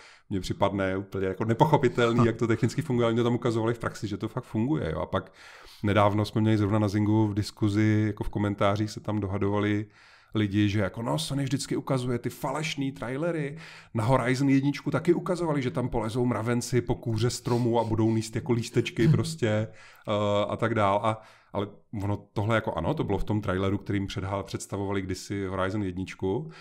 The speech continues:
Speaker 1: ale ono to je i v té hře. Jako to zrovna ten člověk, co v té diskuzi to jako hrozně řešil, tak asi jako tu hru si nezahrál,
Speaker 2: Hmm.
Speaker 1: protože, eh,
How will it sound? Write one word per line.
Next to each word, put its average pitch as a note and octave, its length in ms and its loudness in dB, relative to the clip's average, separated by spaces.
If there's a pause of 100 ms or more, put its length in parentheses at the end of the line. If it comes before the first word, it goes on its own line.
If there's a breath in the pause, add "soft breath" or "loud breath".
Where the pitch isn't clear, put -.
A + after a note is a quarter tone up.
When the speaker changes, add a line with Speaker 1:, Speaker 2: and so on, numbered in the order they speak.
(180 loud breath)
Speaker 1:
ale G2 120 -2
ono A2 140 0
to A2+ 100 0
je A#2 80 4
i G2+ 60 0
v - 80 4
té A2+ 100 2
hře. B2 400 4
Jako F2+ 220 -6
to F#2+ 100 -8
zrovna G2+ 240 -2
ten A2+ 180 -2
člověk, G2+ 300 -8
co G2+ 140 -12
v - 40 -16
té G#2+ 120 -6
diskuzi G#2 380 -4
to G#2 120 -8
jako G2+ 240 -2
hrozně G#2 320 -2
řešil, G#2 340 -4
tak G#2 120 -6 (160)
asi - 220 -10
jako G2 260 -6
tu - 240 -10
hru G2 120 -6
si - 140 -8
nezahrál, G#2 420 4
Speaker 2:
Hmm. A#2 100 2
Speaker 1:
protože, G#2 280 -2
eh, - 640 -8